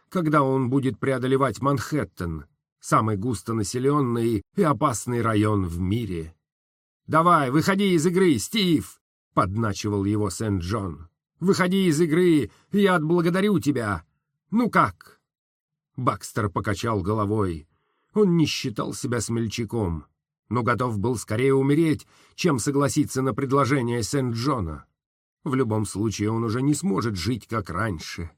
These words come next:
Согласно закону о совместном проживании, принятому в прошлом месяце,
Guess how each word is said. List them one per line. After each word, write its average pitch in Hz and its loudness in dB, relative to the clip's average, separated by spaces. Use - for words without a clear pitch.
Согласно 120 0
закону 113 0
о 107 -2
совместном 107 -2
проживании, 98 0
принятому 135 2
в - -14
прошлом 123 -4
месяце, 120 -4